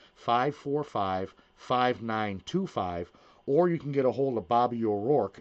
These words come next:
at seven one six, five six zero, nine zero seven two. Again, Bobby O'Rourke is seven one six, five six zero, nine zero seven two. And anyone can donate any amount to the cause.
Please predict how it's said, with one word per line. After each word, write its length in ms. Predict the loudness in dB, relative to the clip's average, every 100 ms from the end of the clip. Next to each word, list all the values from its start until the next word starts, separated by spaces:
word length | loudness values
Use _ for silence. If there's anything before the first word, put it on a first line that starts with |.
| -12
at 180 | -10 -6
seven 380 | -2 -2 -2
one 200 | -4 -4
six, 460 | -4 -4 -4 -4 -12 -20 -20
five 480 | _ -2 0 -2 -4
six 340 | -6 -6 -6 -8
zero, 480 | -6 -2 -2 -2 -6 _ -6
nine 380 | -2 0 -2
zero 400 | -4 -2 0 0
seven 420 | -2 -2 -2 -2 -8
two. 420 | -2 0 0 -4 -14 -20 -12
Again, 300 | -4 -4 -2
Bobby 420 | 2 2 2 2
O'Rourke 540 | 0 2 2 2 0 -4
is 300 | -4 -4 -8
seven 400 | -4 -4 -2 -4
one 180 | -4 -4
six, 440 | -4 -4 -4 -10 -20 -20
five 440 | _ -2 0 0 -2
six 380 | -4 -6 -6 -6
zero, 440 | -2 2 2 -2 -8 _
nine 360 | -4 0 0 -2
zero 320 | -2 0 0
seven 420 | 0 0 0 -2
two. 400 | -4 0 0 -2 -8 -20 -6
And 160 | -4 -2
anyone 480 | -2 -2 -2 -4 -4
can 180 | -6
donate 400 | 0 2 2 0
any 220 | 0 0 -2
amount 320 | 0 -2 -2
to 80 | -6
the 100 | -6
cause. 480 | 0 2 2 -2